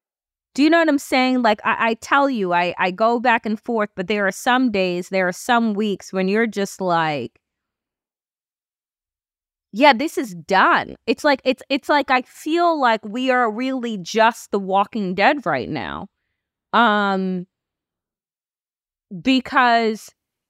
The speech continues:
it is really going to take an act of God to get Joe Biden reelected.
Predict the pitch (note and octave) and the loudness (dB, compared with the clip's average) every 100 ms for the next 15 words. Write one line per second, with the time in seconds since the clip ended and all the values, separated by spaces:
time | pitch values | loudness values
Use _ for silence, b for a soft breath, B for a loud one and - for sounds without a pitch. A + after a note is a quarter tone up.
0 | _ C4 D4+ D#4 C4 A3 C4+ D4+ D4 A3 | _ 0 2 2 0 -2 -2 -2 -2 0
1 | A3 A3 A3 - A#3+ G#3 G3+ - F#3+ F3+ | 0 0 -4 -6 -2 -2 -2 -4 -6 -2
2 | F3+ F#3+ F#3+ - _ _ F#3 E3 D3+ G3 | -2 0 -2 -6 _ _ 0 0 0 2
3 | A3+ C#4+ - G1+ - _ _ _ _ _ | 4 2 -2 -8 -14 _ _ _ _ _
4 | _ _ - G#3 A3+ F#3 A3+ G#3+ G3+ G3 | _ _ -2 2 0 0 0 0 2 2
5 | F#3+ F#3+ F#3+ F3+ F#3 F3 F3+ G3+ - C3+ | 2 0 -2 -2 -2 0 0 -2 -6 -12